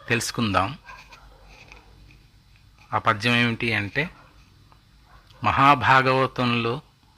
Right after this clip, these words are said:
శ్రీ బమ్మెర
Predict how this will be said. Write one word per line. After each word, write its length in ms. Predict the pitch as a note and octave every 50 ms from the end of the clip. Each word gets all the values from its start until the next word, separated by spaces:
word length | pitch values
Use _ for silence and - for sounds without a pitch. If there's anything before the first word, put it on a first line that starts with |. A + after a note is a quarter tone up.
| _ _ - _ - - _ _ _ _ _ _ _ _ - _ _ _ _ _ _ _ - _ _ _ _ - -
శ్రీ 500 | - - - - B2+ A#2+ A#2 A2+ G2+ - _ _ _ _ _ _ _ _ _ _ _ _ _ _ _ _ _ - -
బమ్మెర 440 | G#2 G2 G#2 A2 A#2 C3 C#3+ D3